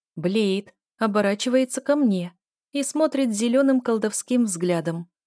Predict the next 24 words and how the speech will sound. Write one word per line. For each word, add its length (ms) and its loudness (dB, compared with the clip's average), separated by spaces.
ужасно 520 -4
знакомым. 720 -2
А 80 -10
потом 380 2
как 220 0
вдруг 400 -4
захохочет, 800 -2
да 180 0
так, 280 -2
что 180 -4
сердце 520 -2
в 100 -16
пятки 340 -4
ушло. 520 -4
Глаза 500 0
открыла, 540 -2
резко 420 -2
сев. 500 -8
Нет, 420 -4
я 160 -2
совершенно 580 -2
точно 360 -2
не 140 2
усну, 480 -4